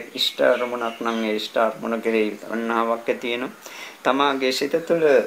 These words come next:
ඒ රූපේ දැකීම තුළින් චක්කු සම්පස්සේ ඇති වුණා. චක්කු විඥානය ආදී ඇතිවීමෙන් පසුව ඒවා නැවත නැවත ඇති කර ගැනීමට ආශාවක් ඇති වෙනවා. ඒක නිසා වේදනාවක් ජනිත වෙනවා. මේ වේදනාවටත් ආශාවක් ජනිත වෙනවා. දුක්ඛ වේදනාව නැති කර ගැනීමට ආශාව ඇති වුණා වගේම තමයි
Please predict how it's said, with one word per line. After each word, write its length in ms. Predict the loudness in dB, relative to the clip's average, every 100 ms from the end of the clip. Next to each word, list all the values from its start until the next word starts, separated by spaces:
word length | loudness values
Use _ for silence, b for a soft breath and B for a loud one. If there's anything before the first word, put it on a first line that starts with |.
| 0
ඒ 200 | 0 0
රූපේ 400 | 0 -2 0 0
දැකීම 440 | 2 0 0 -2 -2
තුළින් 300 | 0 0 0
චක්කු 340 | 0 -2 -2 0
සම්පස්සේ 640 | 0 0 0 0 2 2
ඇති 220 | 2 0
වුණා. 240 | -2 -2
චක්කු 320 | -2 -2 -2 -4
විඥානය 480 | -4 -2 0 0 0
ආදී 240 | 0 -2
ඇතිවීමෙන් 540 | -4 -4 -2 -2 -2
පසුව 400 | 2 2 4 2 0 -4 B B B
ඒවා 380 | 6 8 8 6
නැවත 340 | 2 0 -2 -2
නැවත 320 | -2 0 2
ඇති 180 | 2 2
කර 160 | 0
ගැනීමට 500 | 2 0 -2 -4 0
ආශාවක් 580 | 2 4 4 4 2 2
ඇති 200 | -2 -2
වෙනවා. 220 | -2 0
ඒක 180 | 0 0
නිසා 360 | 0 0 2 2
වේදනාවක් 720 | 2 2 2 0 -2 -2 -4 -4
ජනිත 300 | -4 -4 -2
වෙනවා. 200 | -2 -2
මේ 220 | -2 -4
වේදනාවටත් 880 | 0 0 0 -2 -2 -2 -2 -2 0
ආශාවක් 480 | 0 0 2 0 0
ජනිත 280 | -4 -6 -6
වෙනවා. 300 | -12 -12 -10
දුක්ඛ 260 | -10 -6 -4
වේදනාව 440 | -2 -2 -2 -2
නැති 240 | -2 -4 -6
කර 160 | -8 -4
ගැනීමට 520 | -4 -4 -4 -2 2
ආශාව 600 | 2 4 0 0 2 2
ඇති 220 | 2 0
වුණා 220 | -2 0
වගේම 400 | 0 0 -2 -4 -4
තමයි 400 | -2 -2 -4